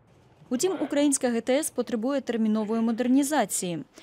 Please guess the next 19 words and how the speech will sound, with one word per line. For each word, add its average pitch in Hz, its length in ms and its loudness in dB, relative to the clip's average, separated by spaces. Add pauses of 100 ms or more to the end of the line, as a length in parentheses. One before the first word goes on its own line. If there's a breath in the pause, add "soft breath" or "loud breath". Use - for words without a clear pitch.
(140)
За 202 200 0
умов 196 260 0
збереження 185 600 -2
транзиту 185 480 -4
на 202 100 -2
теперішньому 196 680 -4
рівні 285 320 4 (260 loud breath)
Україна 311 400 2
могла 269 400 2
б 214 80 -4
модернізувати 185 720 0
Г 208 120 -4
Т 285 100 -2
С 294 140 0
за 233 140 -2
рахунок 254 380 0
інвестиційної 202 880 0
складової 175 560 -4
тарифу. 220 520 -2